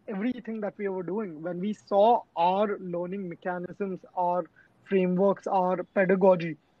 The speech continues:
work in these two diverse fields, we're like, "Okay, you know what? Now we know we can get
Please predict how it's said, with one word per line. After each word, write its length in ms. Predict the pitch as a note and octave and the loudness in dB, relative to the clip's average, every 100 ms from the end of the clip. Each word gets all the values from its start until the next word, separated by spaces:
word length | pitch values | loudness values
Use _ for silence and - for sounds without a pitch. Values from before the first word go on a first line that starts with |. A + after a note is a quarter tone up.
| _ _ _ | _ _ _
work 580 | D3 D3+ F#3 C4+ - - _ | -2 6 8 8 4 -6 _
in 280 | A3+ A#3 F3+ | 4 4 4
these 340 | E3 G#3 B3+ - - - _ - | 0 4 4 2 -10 -20 _ 0
two 320 | A#3 B3+ G#3 D#3+ | 2 2 0 -6
diverse 800 | D3+ F3+ F#3+ E3+ G3+ B3 B3 - - | -2 0 0 2 6 6 6 -2 -4
fields, 360 | A3 A3 D4 - _ _ _ _ _ _ - | 0 0 -2 -8 _ _ _ _ _ _ 0
we're 120 | F#3+ | 4
like, 340 | G#3+ A3 - | 4 0 -4
"Okay, 240 | A3+ A#3 G3+ | -4 0 0
you 140 | F3+ | -2
know 100 | G#3 | -4
what? 240 | F#3 F#3 A3+ - _ F3 | 0 -2 -2 -10 _ -8
Now 200 | A#3 C4+ | 0 0
we 180 | B3 | 0
know 120 | A3+ G#3 | -2 -4
we 200 | G3+ F#3 | -6 -6
can 220 | G#3 F#3+ | -8 -2
get 200 | F3 | -2